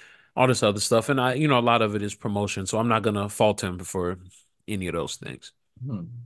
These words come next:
Speaker 1: Um, but this fight drew a lot of controversy, uh, within the boxing community over the weekend. One, uh, from, from what it,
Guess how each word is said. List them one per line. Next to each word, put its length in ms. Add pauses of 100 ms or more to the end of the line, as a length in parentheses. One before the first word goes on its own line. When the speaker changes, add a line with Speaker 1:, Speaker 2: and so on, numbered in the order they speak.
(800)
Speaker 1:
Um, 260
but 240 (400)
this 140
fight 260
drew 200
a 20
lot 200
of 80
controversy, 920 (420)
uh, 180
within 260
the 60
boxing 340
community 560
over 180
the 80
weekend. 580 (440)
One, 520 (200)
uh, 220
from, 520
from 500 (100)
what 260
it, 100